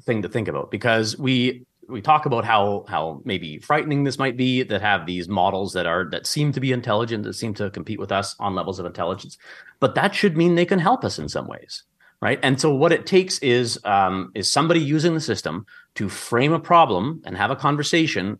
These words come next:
with the model in such a way that you can get a good answer from it. Um, a lot of the examples that I have are people solving their own individual problems, um, but you can imagine asking an A I system to, uh, construct a new form of government that, that, uh,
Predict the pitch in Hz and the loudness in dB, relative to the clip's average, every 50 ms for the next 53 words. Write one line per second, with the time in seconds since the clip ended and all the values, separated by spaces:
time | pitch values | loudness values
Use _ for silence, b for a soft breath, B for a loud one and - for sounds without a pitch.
0 | _ - 110 117 117 - 123 135 151 175 180 131 117 117 113 101 - 127 120 - | _ -4 -4 -4 -2 -2 -2 2 4 4 4 4 2 0 -2 -2 -4 -4 -4 -2
1 | 113 107 110 107 110 110 120 120 - 127 113 92 98 107 - - - 104 107 107 | -2 -2 -2 -2 -4 -8 -8 -6 -4 -4 -2 0 0 0 0 -2 -6 -6 -4 -2
2 | 98 98 98 104 127 - _ _ - 123 139 143 139 - 101 - - - - - | -2 -2 -2 -2 -6 -10 _ _ 0 0 2 2 0 -2 -6 -6 -8 -10 -12 -14
3 | - _ B B B B B B _ - 110 107 113 - 127 151 160 170 156 156 | -20 _ B B B B B B _ 0 0 2 2 2 4 4 4 4 4 0
4 | 151 139 123 110 131 131 156 147 - 147 127 104 123 107 104 98 101 95 82 82 | 0 0 0 0 0 0 0 0 0 -2 -2 0 0 0 0 0 2 2 2 2
5 | 85 85 - - 87 90 - - - 127 - 110 98 - 127 113 104 110 107 107 | 0 0 0 0 0 0 0 -2 -6 -6 -6 -6 -4 0 0 0 0 0 -2 -2
6 | 110 104 107 117 117 117 120 120 123 113 104 117 107 110 107 139 143 143 143 151 | -2 0 0 0 0 -2 -4 -2 -4 -4 -2 -2 -4 -2 0 -2 -2 0 2 2
7 | 135 139 156 185 202 - - B B B B B - 107 101 101 104 107 - 139 | 2 2 2 -2 -8 -10 -12 B B B B B 0 2 2 4 2 0 -4 -2
8 | 117 127 - 147 143 151 147 165 151 135 127 120 127 143 139 123 135 127 120 127 | -2 -2 -2 0 -4 0 2 2 4 4 2 2 2 2 2 2 0 0 0 -2
9 | 123 - 101 104 110 - - - 110 113 104 101 101 101 98 104 101 - 101 98 | -2 -2 0 0 0 0 -2 -4 -4 -2 0 0 2 2 2 0 0 -2 -6 -8
10 | - - 113 110 107 - 117 110 104 104 110 107 B B B B B - 104 104 | -6 -6 -6 -6 -4 -4 -2 -2 0 -2 -2 -4 B B B B B 2 2 2
11 | 101 - - 117 117 - - 147 - - 147 135 127 127 120 117 120 139 151 147 | 2 2 -2 -4 -4 0 0 0 2 4 6 8 8 8 6 6 4 4 4 2
12 | 143 - 143 135 135 131 120 104 123 143 147 123 92 73 - - - 98 92 - | 2 0 0 2 2 2 2 2 2 2 2 2 -2 -2 -6 -4 -4 -4 -4 -4
13 | - 85 82 98 95 90 - - - - 65 80 82 78 78 - | -6 -6 -2 -2 -2 -2 -2 -6 -12 -8 -6 -4 -4 -4 -6 -6